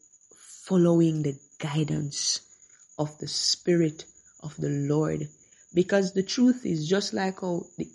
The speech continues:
Israelites did not know the way to go,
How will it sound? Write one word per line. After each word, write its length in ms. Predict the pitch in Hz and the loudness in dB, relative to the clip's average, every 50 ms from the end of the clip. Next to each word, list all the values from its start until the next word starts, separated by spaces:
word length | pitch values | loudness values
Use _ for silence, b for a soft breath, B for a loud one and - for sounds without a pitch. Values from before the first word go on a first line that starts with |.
| _ | _
Israelites 600 | - 233 240 226 214 220 208 196 196 185 180 - - | 0 2 2 4 4 4 4 4 4 2 0 -2 -4
did 280 | 160 156 175 196 180 | -2 0 2 2 4
not 280 | 185 180 170 - - - | 4 2 0 0 -2 -4
know 320 | 151 151 165 180 180 175 | 0 2 4 4 4 4
the 160 | 170 170 160 | 2 0 0
way 260 | 151 147 156 165 165 170 | 0 2 4 4 4 4
to 180 | 165 - 156 147 | 2 0 -8 -8
go, 340 | 139 - 151 151 151 147 | -8 -4 -2 -2 -2 -2